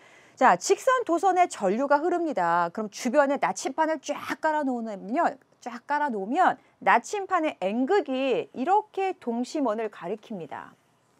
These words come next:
시계 반대 방향으로 가리켜요. 자, 이때 지난 시간 방향까지 했었죠? 우리 오른손, 왼손 중에서 뭐 쓴다고요? 오른손을 씁니다. 선생님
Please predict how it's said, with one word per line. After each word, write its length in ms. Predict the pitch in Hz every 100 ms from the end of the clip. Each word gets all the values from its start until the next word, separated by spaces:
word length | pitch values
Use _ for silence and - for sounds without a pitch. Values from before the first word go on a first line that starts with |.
| _ _ _ _ _ _ _ -
시계 380 | - 392 370 359
반대 480 | - 175 196 226 320
방향으로 480 | 320 285 202 160
가리켜요. 460 | 202 175 - - - - _ _ _ _ _ _ _ -
자, 180 | 185 -
이때 480 | 311 - 277 180 - _
지난 320 | - 277 330
시간 280 | 320 240 156
방향까지 600 | - - 220 294 277 247 285
했었죠? 460 | 254 208 - 254 - - 220
우리 180 | 285 -
오른손, 520 | 294 381 427 403 392
왼손 300 | 233 262 339
중에서 320 | 294 277 254
뭐 160 | 208 170
쓴다고요? 640 | - 277 220 185 214 330 427 _ -
오른손을 560 | 247 370 392 339 180
씁니다. 520 | 175 277 285 190 143
선생님 380 | 151 330 359 311